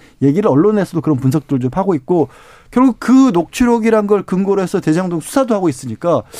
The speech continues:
대장동 수사에도 이게 영향을 좀 끼치는 거 아닐까라는 그런 의견들도 나오거든요.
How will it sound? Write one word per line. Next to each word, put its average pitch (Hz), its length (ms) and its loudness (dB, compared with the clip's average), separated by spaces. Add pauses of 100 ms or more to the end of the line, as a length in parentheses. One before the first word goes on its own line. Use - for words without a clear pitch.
(360)
대장동 277 500 -2
수사에도 226 640 0
이게 170 200 0
영향을 196 320 2
좀 196 140 -4
끼치는 277 340 -2
거 262 80 2
아닐까라는 185 640 0
그런 208 260 0
의견들도 165 360 -2
나오거든요. 175 560 -2